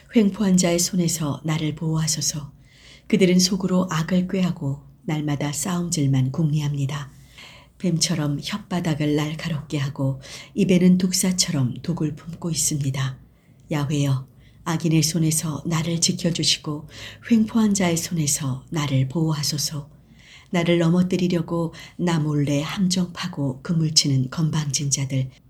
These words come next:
내 길목에 올무치고 덫을 놓았습니다. 그리하여 나는 야훼께 아뢰었습니다. 당신은 나의 하느님, 야훼여, 이 애원하는 소리에 귀를 기울이소서.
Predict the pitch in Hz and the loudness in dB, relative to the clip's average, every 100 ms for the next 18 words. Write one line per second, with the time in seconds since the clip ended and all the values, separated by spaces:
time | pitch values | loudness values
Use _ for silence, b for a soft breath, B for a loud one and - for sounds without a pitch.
0 | - 175 165 170 160 165 156 160 151 190 | -4 0 0 2 0 0 0 -2 0 2
1 | 170 160 156 - - - 143 - _ - | 2 2 0 0 0 -4 -8 -10 _ -8
2 | 180 - 165 165 165 - 139 135 131 135 | -4 -2 -2 -2 -2 0 2 2 2 -2
3 | - _ _ b b b - 185 185 185 | -4 _ _ b b b 0 4 6 6
4 | 185 175 175 180 185 175 175 175 - 147 | 6 6 6 4 4 2 0 -4 -4 -4
5 | 135 131 - 151 156 143 131 - 156 143 | -4 -6 -6 -4 -2 -2 -4 -4 -6 -4
6 | 135 - - - B B B B - 175 | -6 -8 -20 -20 B B B B -4 0
7 | - 170 165 151 151 160 165 147 147 143 | 2 2 2 2 0 -2 -2 0 0 -2
8 | - - 170 147 139 143 143 135 B B | -6 -8 -4 -2 -2 -2 -2 -4 B B
9 | B B 190 180 180 185 185 185 180 170 | B B 4 6 6 4 6 4 4 2
10 | - 147 151 139 135 - 190 180 170 - | -2 -4 -2 -2 -4 0 2 2 0 0
11 | 180 170 165 - 156 160 151 - | 0 0 -2 -2 -4 -4 -8 -12